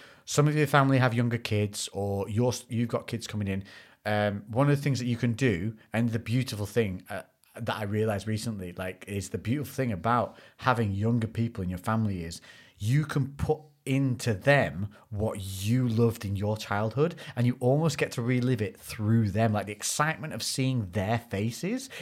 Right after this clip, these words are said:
is almost as good as when it was you. Like, so there's a great thing. Like, so get that flower out, make Santa's footsteps up the stairs, eat half of those cookies and leave a little note. Put some freaking Santa,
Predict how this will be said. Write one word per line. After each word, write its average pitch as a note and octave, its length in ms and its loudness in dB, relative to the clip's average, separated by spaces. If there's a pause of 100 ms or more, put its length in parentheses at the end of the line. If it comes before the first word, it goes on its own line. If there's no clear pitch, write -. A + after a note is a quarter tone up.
is A2+ 180 -4
almost D3+ 440 4
as C#3 80 0
good C3 180 2
as G2+ 140 -2
when A2 80 2
it G2 80 -2
was F2+ 160 -8
you. G2 320 -2 (580)
Like, A2 300 4 (160)
so A#2+ 280 4
there's C#3 260 4
a C3 40 0
great B2 300 0
thing. G#2+ 100 -2
Like, G2+ 320 -4
so B2+ 200 4
get A2 340 6
that A2+ 160 4
flower G2 400 0
out, F#2+ 260 -2 (140)
make C#3+ 300 2
Santa's A#2 360 -2
footsteps - 460 -8
up F2 80 -6
the - 60 -12
stairs, F2+ 480 -6 (240)
eat G3 180 -2
half C#3+ 280 2
of C3+ 40 -4
those A2+ 180 0
cookies A2 360 -4
and G#2 100 0
leave G#2 160 0
a G2+ 60 -6
little G2+ 140 -6
note. F2+ 300 -4 (120)
Put A#3+ 180 4
some G#3+ 160 0
freaking D#3 560 -2 (220)
Santa, F3 540 0